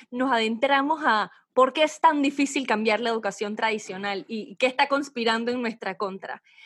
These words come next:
Si pensamos en la educación tradicional, la educación tradicional es unidireccional, pasiva y autoritaria.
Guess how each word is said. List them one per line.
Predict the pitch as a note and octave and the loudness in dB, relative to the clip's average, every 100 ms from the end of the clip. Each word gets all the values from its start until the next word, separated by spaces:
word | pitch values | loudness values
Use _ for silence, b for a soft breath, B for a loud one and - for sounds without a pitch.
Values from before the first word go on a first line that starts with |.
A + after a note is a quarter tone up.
| B B - | B B -8
Si | D#4+ | -4
pensamos | D4 C#4+ F4 G4 G#4 | -2 -2 0 0 -2
en | D#4 | 0
la | A#3 | 2
educación | A3 G#3+ - C#4+ | 0 -4 -4 -4
tradicional, | C#4+ D4+ C4 - G#3 A3+ D4 G#4+ C#5+ | 0 0 -2 -6 -6 -4 -4 -4 -2
la | B3+ | -2
educación | G#3+ G#3+ G#3 A#3+ B3 | -2 -4 -8 -8 -6
tradicional | C#4 C4 A3 G#3 G#3+ | -6 -6 -8 -6 -6
es | G#3 - - - | -6 -10 -12 0
unidireccional, | F#4 G#4 G4 C#4+ A#3 A3 - A#3+ B3+ D#4 A4+ - _ _ - | 2 2 0 0 -2 -2 -4 0 2 0 -2 -8 _ _ 2
pasiva | C4 - F#4+ G4+ A#4+ A#4 | 2 4 2 4 4 0
y | - A3 | -2 0
autoritaria. | G#3+ G#3+ G3 G3+ G3 F3+ - - | 2 0 0 4 2 2 -6 -14